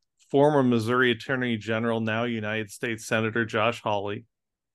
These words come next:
former Missouri Attorney General, now United States Senator Eric Schmidt, both of whom are Republicans,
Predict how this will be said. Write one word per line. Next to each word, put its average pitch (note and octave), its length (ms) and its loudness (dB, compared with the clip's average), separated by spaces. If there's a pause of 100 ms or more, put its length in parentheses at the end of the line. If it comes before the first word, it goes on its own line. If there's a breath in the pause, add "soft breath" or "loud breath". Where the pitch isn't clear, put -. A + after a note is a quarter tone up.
(640)
former C#3+ 360 6
Missouri A#2+ 460 0
Attorney A#2 360 -6
General, A2 380 -4
now A2+ 300 -2
United A2 440 -4
States A2 360 -6
Senator G#2+ 500 -2
Eric A2 300 0
Schmidt, A#2 420 -2
both A#2+ 240 -2
of A#2+ 120 -16
whom A#2 200 -6
are G#2+ 160 -2
Republicans, A2 880 -4